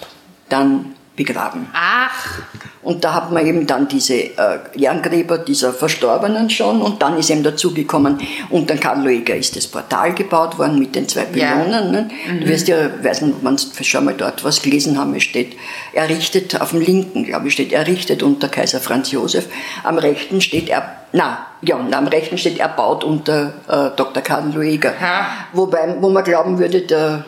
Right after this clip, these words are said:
Speaker 1: Lueger war der Initiator,
Speaker 2: Ja,
Speaker 1: ne? Der
Speaker 2: ja,
Speaker 1: hat ja
Speaker 2: ja.
Speaker 1: nur das Ding erbaut und die Kirche ist halt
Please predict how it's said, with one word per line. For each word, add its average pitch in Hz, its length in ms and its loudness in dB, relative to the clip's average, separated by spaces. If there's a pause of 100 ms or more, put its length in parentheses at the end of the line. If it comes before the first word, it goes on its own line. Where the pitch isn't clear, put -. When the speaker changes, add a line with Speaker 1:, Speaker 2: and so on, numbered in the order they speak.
(200)
Speaker 1:
Lueger 165 460 2
war 135 140 2
der 139 140 0
Initiator, 151 680 0
Speaker 2:
Ja, 170 60 2
Speaker 1:
ne? 175 140 0
Der 180 100 -2
Speaker 2:
ja, 156 80 2
Speaker 1:
hat 190 120 2
ja 196 80 4
Speaker 2:
ja. 185 60 2
Speaker 1:
nur 170 100 4
das 170 220 -4
Ding 180 260 2
erbaut 160 280 0
und 165 160 0
die 185 80 -2
Kirche 170 420 -2
ist - 240 -4
halt - 140 -4